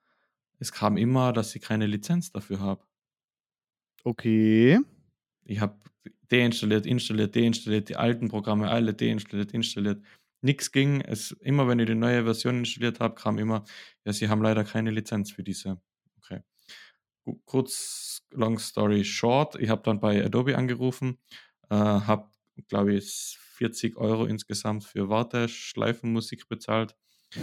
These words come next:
Speaker 1: Ähm, und die haben dann höf-, höflich nachgefragt, ob ich denn mal einen Crack installiert gehabt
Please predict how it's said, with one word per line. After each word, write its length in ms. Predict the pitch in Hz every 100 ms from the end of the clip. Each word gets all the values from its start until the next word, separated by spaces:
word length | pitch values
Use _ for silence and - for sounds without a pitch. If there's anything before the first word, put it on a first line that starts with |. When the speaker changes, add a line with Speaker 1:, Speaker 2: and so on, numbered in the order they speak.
| - - _ _ _ -
Speaker 1:
Ähm, 540 | 110 110 107 104 -
und 220 | - 135
die 180 | 131 127
haben 220 | 123 127
dann 480 | 120 117 120 107 107
höf-, 260 | 117 123 - 107
höflich 340 | 127 131 127
nachgefragt, 560 | 117 120 - - 123 -
ob 160 | - 123
ich 160 | 135
denn 160 | - 117
mal 220 | 117 117
einen 320 | 113 110 107
Crack 320 | - 147 151 -
installiert 520 | 113 - 98 101 -
gehabt 260 | - 95